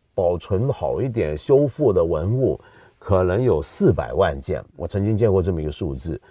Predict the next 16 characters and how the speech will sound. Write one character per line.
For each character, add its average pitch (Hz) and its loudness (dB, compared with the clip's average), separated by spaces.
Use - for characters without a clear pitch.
可 113 6
是 110 6
全 151 2
国 120 8
有 92 2
资 196 -2
格 92 2
做 117 4
专 220 4
业 180 6
文 92 2
物 151 2
修 175 2
复 151 0
的 85 -2
人 85 2